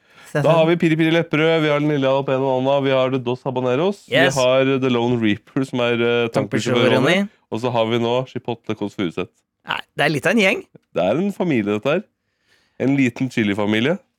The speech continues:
Speaker 1: Vi er den lille Chili-familien.
Speaker 2: Det er det vi er. Vi er ita-, nå ble vi italienske.
Speaker 1: Ja, det er, ja, ja, det er sant det. Nei, men dette er nå, oi, førtiåtte minutter, Markus.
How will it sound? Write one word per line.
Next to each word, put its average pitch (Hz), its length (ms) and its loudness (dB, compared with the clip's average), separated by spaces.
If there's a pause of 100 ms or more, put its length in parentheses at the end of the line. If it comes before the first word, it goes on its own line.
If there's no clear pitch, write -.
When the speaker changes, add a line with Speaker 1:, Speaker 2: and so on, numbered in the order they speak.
(1300)
Speaker 1:
Vi 294 140 2
er 320 140 2
den 277 140 2
lille 294 220 0
Chili-familien. 262 1000 -2 (120)
Speaker 2:
Det 170 120 -2
er 208 40 0
det 190 140 0
vi 160 100 0
er. 135 300 0 (220)
Vi 165 100 0
er 185 100 2
ita-, - 200 -6
nå 202 180 0
ble 202 140 0
vi 208 100 0
italienske. 180 720 -2 (120)
Speaker 1:
Ja, 147 200 2
det 147 140 2
er, 190 80 2
ja, 185 100 -2
ja, 185 280 -8
det 180 40 -2
er 190 60 -4
sant 202 120 -12
det. 160 120 -12 (1080)
Nei, 254 160 2 (100)
men 262 140 0
dette 247 260 -2
er 240 160 4
nå, 240 160 2
oi, 311 580 2
førtiåtte - 1300 -4
minutter, 262 240 0
Markus. 185 380 0